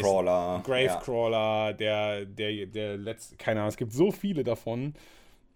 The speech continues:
Speaker 2: Aus Amonkhet und so. Und die, jetzt haben wir den, die waren immer alle rare. <laughs> Jetzt haben wir den im Uncommon-Bereich tatsächlich. Okay, die Ability ist vielleicht noch nicht so super leicht zu triggern, aber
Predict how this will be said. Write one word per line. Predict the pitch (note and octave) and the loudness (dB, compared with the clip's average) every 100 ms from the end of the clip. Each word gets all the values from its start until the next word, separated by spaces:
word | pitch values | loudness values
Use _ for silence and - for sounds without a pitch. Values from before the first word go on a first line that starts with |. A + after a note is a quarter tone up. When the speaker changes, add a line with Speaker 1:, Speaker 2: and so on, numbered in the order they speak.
| - - - | -18 -10 2
Speaker 2:
Aus | A#2+ | 2
Amonkhet | A#2 C3+ C3+ C3 - A#2+ A#2 - - - | 4 4 4 2 2 2 2 -2 -12 -6
und | A#2 G#2+ | -6 -2
so. | A2 | -2
Und | G#2+ A2+ | -2 -4
die, | |
jetzt | A#2 A#2+ A2 | -4 -6 -6
haben | D#3+ | -4
wir | D3+ | -4
den, | B2+ A2 | -4 -6
die | A2+ | -4
waren | C3+ | -2
immer | D#3+ F#3 | -2 -2
alle | C3+ G#2+ | -2 0
rare. | C3+ E2 D2+ - C3+ - | -2 -2 -4 -2 -2 -4
<laughs> | - C#3 - | -8 -14 -14
Jetzt | G2 C#3+ | -6 -4
haben | C#3 | -2
wir | |
den | C#3+ C3 | -2 -4
im | B2 | -6
Uncommon-Bereich | B2 C3+ E2+ E2 D#2 D2+ C#2+ - | -8 -8 -8 -8 -10 -8 -10 -12
tatsächlich. | F2 E2+ E2 F2 G#2 | -14 -12 -14 -12 -10
Okay, | - | -6
die | C#3 B2+ | -2 0
Ability | C#3 E3 C3+ | 0 0 -2
ist | |
vielleicht | B2+ A2+ | -4 -4
noch | |
nicht | A2 G#2+ | -6 -8
so | |
super | F#2+ A2+ D#3+ | -8 -4 -2
leicht | C#3+ C3+ | -2 -4
zu | C3+ | -6
triggern, | - C#3 B2+ G#2 | -6 -4 -4 -4
aber | G2+ G2+ G2 | -2 0 -2